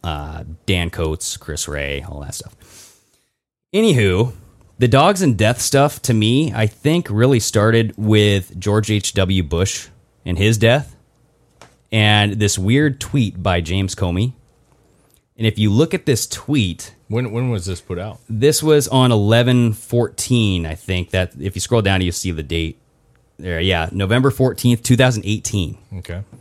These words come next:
Speaker 1: So Comey tweets about his dog Benji. And he said, "Our dog Benji died this afternoon because he was a rescue. We didn't know his age today except,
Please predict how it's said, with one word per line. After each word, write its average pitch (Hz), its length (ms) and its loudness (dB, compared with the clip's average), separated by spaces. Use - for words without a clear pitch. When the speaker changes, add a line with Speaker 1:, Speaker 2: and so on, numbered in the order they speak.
Speaker 1:
So 110 320 2
Comey 139 360 2
tweets 135 300 0
about 117 240 2
his 92 100 0
dog 107 500 0
Benji. 92 480 0
And 110 100 2
he 113 80 4
said, 123 400 2
"Our 175 160 4
dog 147 340 2
Benji 143 320 2
died 135 260 2
this 135 140 2
afternoon 127 420 2
because 110 360 0
he 117 120 2
was 104 160 2
a 101 60 0
rescue. 127 540 2
We 107 160 4
didn't 107 220 4
know 107 220 6
his 98 140 2
age 101 280 2
today 87 280 0
except, 95 420 -2